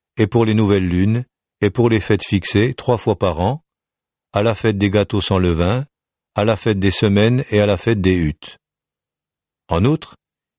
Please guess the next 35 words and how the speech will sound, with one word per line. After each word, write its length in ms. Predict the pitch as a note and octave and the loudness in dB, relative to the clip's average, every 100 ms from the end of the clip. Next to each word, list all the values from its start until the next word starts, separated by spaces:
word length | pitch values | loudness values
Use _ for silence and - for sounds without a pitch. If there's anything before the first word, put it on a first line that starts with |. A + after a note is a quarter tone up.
| _ _ | _ _
il 160 | G#2+ G#2 | 2 2
établit, 680 | B2 B2+ A2 A2+ A2 G#2 - | 2 0 -2 0 -2 -4 -6
selon 400 | - G#2+ A2 G#2+ | 0 2 4 2
la 120 | F#2+ | 2
règle 360 | F2+ A2 F#2 F2+ | 0 0 0 0
de 100 | F2 | 2
David 340 | G2 F#2+ F2+ | 2 2 -2
son 220 | - F#2 | 0 -2
père, 460 | E2 G#2 B2 D3 - _ _ _ _ _ - | 2 2 2 -2 -8 _ _ _ _ _ -2
les 180 | F2+ F#2 | 0 2
divisions 500 | A#2 A#2 G#2+ A2 G#2+ | 2 2 2 2 2
des 160 | G#2 | 0
prêtres 460 | - A#2 G#2 - F2 | 0 0 0 -2 -6
sur 220 | - F#2 | 0 0
leur 160 | F2 E2 | 0 0
service, 640 | - F2+ F#2+ D3 - - _ _ _ _ _ _ - | 0 2 2 0 -4 -12 _ _ _ _ _ _ -2
les 140 | G2 | 0
Lévites 460 | G2+ A#2 G#2+ A2+ - | 2 2 0 0 0
à 60 | |
leur 180 | F#2+ F#2+ | 0 -2
poste 320 | - A2 - | 0 -2 0
de 120 | F2+ F2+ | -2 0
service, 600 | G#2 F2+ F#2+ D3 - - _ | 0 2 2 0 -2 -10 _
pour 220 | F2 E2+ | 0 2
louer 360 | F2+ G2 F#2+ | 4 4 2
et 60 | E2 | 0
pour 240 | - E2+ | -4 -6
faire 180 | - G2+ | -2 0
le 100 | F2+ | 0
service 500 | D#2+ G2 F#2 G2 - - | 0 0 2 0 -2 -4
devant 240 | F2 E2+ | -2 0
les 120 | E2+ | -2
prêtres 460 | E2+ G2+ B2+ C#3 F2 | -2 0 0 -2 -8
chaque 240 | - F#2+ | -4 -2
jour, 400 | E2+ F#2+ B2+ C#3+ | 0 2 2 0